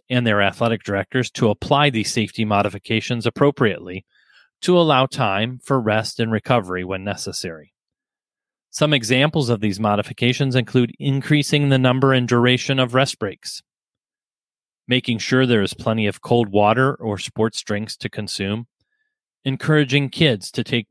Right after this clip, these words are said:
breaks whenever needed. Coaches can also consider adjusting the start time of practice or events to allow for participation during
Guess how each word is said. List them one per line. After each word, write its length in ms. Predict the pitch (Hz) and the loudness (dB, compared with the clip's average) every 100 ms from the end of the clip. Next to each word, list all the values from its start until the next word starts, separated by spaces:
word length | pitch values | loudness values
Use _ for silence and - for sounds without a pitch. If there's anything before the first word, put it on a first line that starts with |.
| 117 | 0
breaks 360 | 113 98 - | 2 0 -6
whenever 540 | 107 104 117 120 117 120 | -4 -2 2 0 2 0
needed. 320 | 117 85 80 _ _ _ _ _ _ _ _ _ _ _ - | 0 -2 -6 _ _ _ _ _ _ _ _ _ _ _ 0
Coaches 380 | 208 - 120 | 0 0 -4
can 120 | - 127 | 0 2
also 320 | 143 - 113 | 2 2 -2
consider 460 | 113 101 110 107 | -4 -2 0 2
adjusting 580 | 110 107 120 123 117 110 | 2 2 0 0 -4 -4
the 80 | 104 | -4
start 340 | - 139 165 | 0 0 0
time 280 | - 113 98 | -2 -4 -4
of 100 | - | -10
practice 640 | - 101 98 - 120 - - _ - | -4 -2 -2 -4 -6 -6 -12 _ -4
or 180 | 120 117 | 0 2
events 460 | 110 135 127 - | 2 2 0 -6
to 200 | - 120 | -4 0
allow 300 | 110 110 123 | 2 2 2
for 180 | 131 117 | 0 -4
participation 920 | - 110 - 143 139 147 131 139 127 | -2 -4 0 -2 0 -2 -2 -4 -6
during 240 | 104 98 | -4 -6